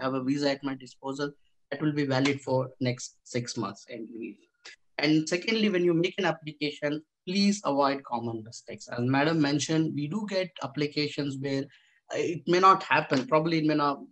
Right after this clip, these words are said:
willfully it may not happen, but it, these things do happen. People forget to sign, people forget to mention their passport, uh, applications properly. Uh, people don't mention their telephone numbers in the online, uh, application.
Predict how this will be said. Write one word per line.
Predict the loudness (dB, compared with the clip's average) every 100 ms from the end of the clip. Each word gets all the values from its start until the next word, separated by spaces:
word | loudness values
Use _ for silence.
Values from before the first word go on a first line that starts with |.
| -6
willfully | 0 0 0 -2 0 2
it |
may | 4
not | 2 2
happen, | 0 -2 0 0
but | 0
it, | -2 -6 -16 _
these | 0 0
things | 2 0 2
do | 4 4
happen. | 4 0 -2 -10 -8
People | 0 2 2
forget | -4 -4 -4 -4
to | -8
sign, | 0 4 6 4 2 -4
people | -10 -10 -10
forget | -8 -8 -6
to | -2
mention | 0 0 0 -2
their | -2 -4
passport, | -4 -4 -6 -8 -6
uh, | -4
applications | -4 -4 -6 -6 -8 -10 -8
properly. | -6 -6 -2 0 0 -2 _ -20 -20 _ -2
Uh, | 2 2
people | 0 0 2
don't | 4 2 4
mention | 2 2 0
their | 0
telephone | 0 -2 -2 0 2
numbers | 2 2 0
in | 0
the | 0
online, | 2 0 2 0 2
uh, | 0 0 -2
application. | -4 -4 -6 -4 -6 -4 -6